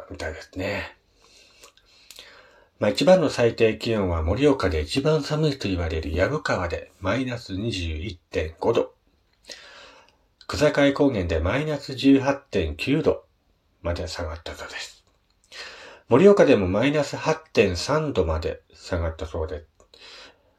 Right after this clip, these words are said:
この冬最も低い気温を観測したみたいですね。この冬一番の冷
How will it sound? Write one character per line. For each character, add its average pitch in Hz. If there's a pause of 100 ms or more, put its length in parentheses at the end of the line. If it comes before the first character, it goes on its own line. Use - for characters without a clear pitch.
(240)
こ 113
の 127
冬 110 (240)
最 143
も 113
低 160
い - (200)
気 85
温 82
を 143 (100)
観 90
測 85
し -
た 85
み 82
た 82
い 80
で 78
す -
ね。 87 (1300)
こ -
の 104
冬 92
一 90
番 147
の 120
冷 90